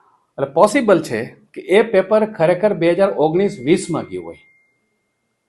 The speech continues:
અથવા તો વીસ એકવીસ માં ગયું હોય, બરાબર? અને એને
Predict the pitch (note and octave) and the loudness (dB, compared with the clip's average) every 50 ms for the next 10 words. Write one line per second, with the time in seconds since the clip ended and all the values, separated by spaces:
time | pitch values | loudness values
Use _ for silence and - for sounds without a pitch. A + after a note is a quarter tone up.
0 | _ _ _ D#3+ C#3+ - G#3 G3 F#3 C#3+ E3+ G#3+ - - - - E3+ E3 E3 - | _ _ _ -8 -2 -2 -2 -2 2 2 2 2 2 -2 -2 -2 -2 -2 0 -2
1 | E3 - - C#3 G#2+ F#2+ G#2 G#2+ F#2 E2+ E2+ F#2 G2 _ _ _ _ _ _ _ | -4 -4 -2 -6 -6 -6 -4 -8 -8 -8 -8 -12 -14 _ _ _ _ _ _ _
2 | _ _ _ - B2 C3+ D3 F3 F#3+ G#3+ A#3 A3+ - - - _ _ _ _ _ | _ _ _ -4 0 4 6 6 6 6 2 0 -4 -14 -20 _ _ _ _ _
3 | _ - D3+ E3 E3 D3+ E3 F#3+ A#3 | _ -2 0 0 2 2 2 4 4